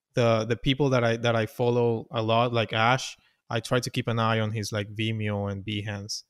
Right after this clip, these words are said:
Oh, and Behance, of course. Behance is a great resource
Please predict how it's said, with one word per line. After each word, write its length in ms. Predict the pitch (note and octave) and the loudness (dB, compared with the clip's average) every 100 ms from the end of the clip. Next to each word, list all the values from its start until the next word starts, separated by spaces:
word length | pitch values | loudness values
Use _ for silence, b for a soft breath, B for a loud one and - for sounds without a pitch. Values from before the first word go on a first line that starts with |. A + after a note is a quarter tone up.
| _ _ _ | _ _ _
Oh, 160 | C3+ B2+ | 0 2
and 140 | A2+ | 4
Behance, 340 | C3+ B2+ G#2+ A2 | 2 2 -2 -4
of 120 | - | -6
course. 340 | A#2+ G#2+ G2 - | -4 -4 -6 -8
Behance 220 | A#2+ A#2 | -6 -4
is 120 | A2 G#2+ | -6 -8
a 60 | |
great 320 | G2+ A2 G#2 | -6 -2 -2
resource 560 | G#2 G#2+ - G2 - - | -2 -6 -4 -8 -10 -16